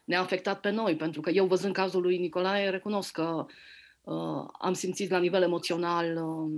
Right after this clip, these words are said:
nu f-, nu m-am simțit foarte bine. Uh, și, uh, cum transformăm aceste cazuri și prezentate în presă în așa numitele momente educaționale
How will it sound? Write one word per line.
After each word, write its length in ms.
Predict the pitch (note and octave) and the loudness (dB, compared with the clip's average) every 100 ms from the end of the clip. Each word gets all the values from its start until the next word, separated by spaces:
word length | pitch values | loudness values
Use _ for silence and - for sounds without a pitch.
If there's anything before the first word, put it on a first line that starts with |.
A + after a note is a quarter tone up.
| D3 - D#3 | -6 -10 -10
nu 140 | D#3+ E3+ | -6 -6
f-, 180 | - - | -6 -4
nu 140 | G3 | 0
m-am 160 | F#3 F#3 | 2 2
simțit 280 | E3 E3 | 0 -4
foarte 260 | E3 E3 F3 | -2 0 0
bine. 380 | E3+ E3+ C#3+ D3 - - - - F3 _ | 0 0 0 -6 -14 -20 -20 -20 -20 _
Uh, 280 | - E3 D#3+ | -4 -2 -2
și, 560 | - - G3+ G3+ G3+ | -2 -2 0 0 0
uh, 220 | F#3+ F#3+ F#3 | 2 2 4
cum 160 | C#4 | 4
transformăm 460 | D#4+ D#4+ C#4 B3+ B3+ | 4 4 4 6 4
aceste 400 | A#3+ B3+ - F#3 | 4 0 2 -2
cazuri 460 | F3+ E3 D3+ F#3 | 2 0 0 -2
și 120 | F3 F3+ | -2 -2
prezentate 520 | E3+ E3+ E3 G#3 G#3 | 0 0 0 0 0
în 120 | F3 | 0
presă 540 | E3 E3+ E3 A3 A3 - | 0 0 0 0 0 0
în 360 | F#3+ G#3 G#3+ | 0 0 0
așa 280 | - F#3 G3 | 0 -2 -2
numitele 500 | F#3+ G3+ G3+ G3+ F#3 | 0 -2 0 2 2
momente 440 | F#3 F#3 G3+ F3+ | 2 0 0 2
educaționale 1000 | F3 D#3+ D#3 E3 - D#3 E3+ D3+ C#3+ A2 | 0 0 -6 -8 -4 -2 -2 -2 -4 -6